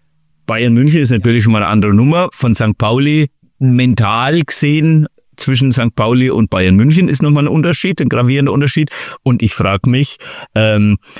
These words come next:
was sein Vater Klaus, der begeisterter Clubfan ist, natürlich da jetzt sagt, ne, ob's ihm da so das Herz ein bisschen zerreißt.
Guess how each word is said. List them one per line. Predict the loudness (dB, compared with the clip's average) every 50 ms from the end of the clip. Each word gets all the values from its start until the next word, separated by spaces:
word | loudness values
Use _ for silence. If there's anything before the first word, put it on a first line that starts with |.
| -8 -2
was | 0 0 2 0 0 -2 -2 -4 -6 -6 -6 -6
sein | -4 -2 -2 0 0 0 0 0 -2
Vater | -4 -4 -4 -4 -2 -2 -2 -4 -4
Klaus, | -2 -2 -2 0 0 -2 -2 -2 -4 -6 -6 -6
der | -4 -2 0 0 0 0
begeisterter | -2 -2 -4 -4 -2 -2 -2 -2 -2 -2 -2 -2 -2
Clubfan | 0 -2 -2 -2 -4 -6 -6 -4 -2 -2 0
ist, | 0 0 -2 0
natürlich | 0 0 0 0 0 0 0 0
da | -2 -2 0
jetzt | 0 -2 -2 -2
sagt, | -2 -2 -2 -2 -2 -2
ne, | -2 -2 -2 -2
ob's | -4 -4 -6 -6 -2
ihm | 0 2 2 2
da | 2 2 0
so | 0 0 0
das | 0 0 -2 -2
Herz | -4 -4 -4 -4
ein | -4
bisschen | -2 -2 -2 0 0 -2 -2
zerreißt. | -2 -2 -2 0 0 0 0 0 -2 -4 -8 -10 -14